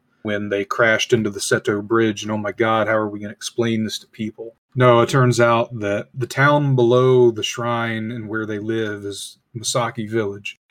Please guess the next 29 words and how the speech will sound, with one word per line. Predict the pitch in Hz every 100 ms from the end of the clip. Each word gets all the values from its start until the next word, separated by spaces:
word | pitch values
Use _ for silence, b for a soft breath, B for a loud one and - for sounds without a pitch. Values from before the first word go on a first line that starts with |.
| -
That's | - -
where | 110 110
all | 117
these | 113 107
other | 117 110
Jiraians | 104 104 107 113 113 110 110 104 - 143
who | - 104
are |
a | 101
part | 120 113
of | 107
the |
Masaki | 104 - - 113 - 107 107
household | 110 - - 104 104 101 98 _
have | 110 -
taken | 127 113 117
up | 110
residence. | 120 110 107 107 107 104 - - -
They | 107 104
live | 113 120 113 101
these | 113 104
extremely | 104 - 131 120 120
long | 110 113 113 107
lives | 107 107 107 107 -
compared | 113 98 113 107 107 101
to | - 110 104
the | 101 101
Earthlings. | 110 110 117 110 107 104 101
And | 101